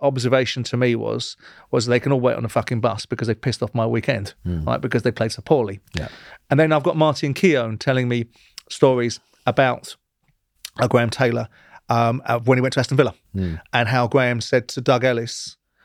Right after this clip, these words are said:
Speaker 1: um, "It's wonderful you've come down the training ground, chairman. Now piss off.
Speaker 2: Yeah.
Speaker 1: We don't need you here anymore."
Speaker 2: You say that to Elton
Speaker 1: And then,
Speaker 2: all the time.
Speaker 1: and then into the, uh, uh, into the players, "You don't wanna be here. You don't wanna be here. You, you're trying to get a move. You're trying to get a move. You lot either come with me or you can all do one."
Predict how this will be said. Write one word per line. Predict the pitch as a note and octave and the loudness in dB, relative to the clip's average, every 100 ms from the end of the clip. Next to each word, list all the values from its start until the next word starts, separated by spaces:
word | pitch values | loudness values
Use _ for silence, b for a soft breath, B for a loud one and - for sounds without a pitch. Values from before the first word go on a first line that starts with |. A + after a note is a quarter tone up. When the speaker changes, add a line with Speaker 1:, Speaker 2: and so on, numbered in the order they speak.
| b - | b 0
Speaker 1:
um, | A#2+ A#2+ A#2+ - | 2 2 0 -2
"It's | C#3 C3+ | -2 2
wonderful | E3 C#3+ C3+ | 2 2 -2
you've | B2+ | 0
come | C#3 | 0
down | B2 | 0
the | A#2 | -2
training | - C3 A#2+ A#2 | 0 0 -2 -4
ground, | A2+ A2 G#2+ | -4 -4 -4
chairman. | A#2 A2 B2+ | -2 -2 -4
Now | B2 | -6
piss | A#2 D#3+ - | -4 -4 -4
off. | G#2+ G#2+ - - | -6 -8 -10 -8
Speaker 2:
Yeah. | F#2+ | -4
Speaker 1:
We | C3 | 0
don't | C#3 C3+ | 2 2
need | B2+ | 0
you | A#2+ | 0
here | A2+ A2 | -2 -2
anymore." | G#2+ A2 | -4 0
Speaker 2:
You | B2+ | 2
say | A#2 G#2 | 4 4
that | - | 2
to | |
Elton | A2 C3+ | 2 4
Speaker 1:
And | - | 4
then, | |
Speaker 2:
all | G#2 | 4
the | |
time. | G2+ D3 C3 | 2 -2 0
Speaker 1:
and | C3+ C3 | 2 4
then | D3 C#3+ - | 2 -2 -2
into | D3 C#3 D3 | -2 0 0
the, | C3 C3 | 2 2
uh, | C3 C3 C3 b b _ | 2 0 -4 b b _
uh, | B2+ - | 0 2
into | B2 | 0
the | B2+ | 0
players, | - C3+ B2 - | 2 2 2 -2
"You | C3+ E3 | 2 2
don't | C3 | 2
wanna | B2 | 0
be | A2 B2 | 0 0
here. | A#2 B2+ | 2 0
You | C3+ D#3 | 2 2
don't | C3+ | 2
wanna | A#2 A2 | -2 -4
be | B2+ A#2 | -4 0
here. | B2+ C3 | 0 0
You, | C#3 D3 C#3+ | 2 2 2
you're | D#3 | 0
trying | - C#3+ | 2 0
to | |
get | C3 | 0
a | A#2 | -2
move. | A#2 B2 | 0 2
You're | C#3+ | 2
trying | C3 C3+ | 2 0
to | |
get | B2 | -2
a | A#2+ | -2
move. | A#2+ A#2 | -2 2
You | C3+ | 2
lot | C#3 C3+ | 2 2
either | C3+ B2 | 0 0
come | - D#3+ C#3 - | 0 0 0 -2
with | C#3 A#2+ | 0 0
me | C3+ A#2+ B2+ | 0 0 0
or | B2+ | -2
you | C3 B2 | -4 -2
can | C3+ | 0
all | C3+ | 2
do | A#2+ C#3 B2 | 2 2 2
one." | G#2+ | -4